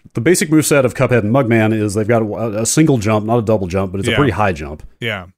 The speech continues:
Speaker 1: To parry, you have to jump and then hit jump again, and they'll do a little somersault.
Speaker 2: Right.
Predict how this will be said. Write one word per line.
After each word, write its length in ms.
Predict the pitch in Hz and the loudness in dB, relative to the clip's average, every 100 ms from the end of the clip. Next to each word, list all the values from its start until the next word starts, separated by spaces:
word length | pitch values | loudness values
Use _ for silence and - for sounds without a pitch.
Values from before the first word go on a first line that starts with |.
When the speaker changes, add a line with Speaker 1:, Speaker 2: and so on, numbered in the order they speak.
| _ - | _ -14
Speaker 1:
To 120 | - | -8
parry, 460 | 117 123 147 151 113 | 0 4 4 6 4
you 220 | 110 117 | 2 2
have 100 | 117 | 0
to 80 | 113 | -2
jump 400 | 87 107 127 104 | -2 2 2 2
and 120 | 104 | -2
then 60 | 107 | -2
hit 140 | 113 | -2
jump 220 | 98 113 101 | -2 -4 -2
again, 320 | 101 139 131 | 0 2 2
and 80 | 113 | 2
they'll 80 | 104 | 2
do 120 | 113 | 0
a 20 | |
little 140 | 98 - | -2 -6
somersault. 680 | - 131 123 - 127 120 - | -2 -2 0 2 2 2 -4
Speaker 2:
Right. 300 | 123 151 104 | -2 -2 -2